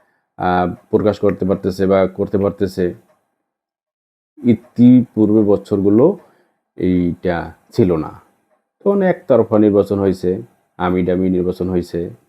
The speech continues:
দিনের ভোট রাতে হয়েছে। এই জন্যই সাধারণ জনগণ, আহ, ভোট দিতে পারে নাই। তাদের মনে আ-, আনন্দ উৎস-, আহ, উত-, মানে ও-, আনন্দ উল্লাসের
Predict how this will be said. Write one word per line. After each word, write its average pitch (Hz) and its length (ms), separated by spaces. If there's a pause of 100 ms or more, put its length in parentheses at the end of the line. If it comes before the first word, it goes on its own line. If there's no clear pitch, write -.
(1040)
দিনের 101 300
ভোট 92 300
রাতে 95 320
হয়েছে। 90 420 (1200)
এই 104 140
জন্যই 123 360
সাধারণ 104 380
জনগণ, 95 540 (680)
আহ, 85 380 (840)
ভোট 98 180
দিতে 98 200
পারে 92 200
নাই। 87 260 (240)
তাদের 92 260
মনে 95 300
আ-, - 160 (960)
আনন্দ 101 400
উৎস-, 95 560
আহ, 90 640 (880)
উত-, - 540
মানে 101 240
ও-, 95 400 (420)
আনন্দ 104 340
উল্লাসের 101 600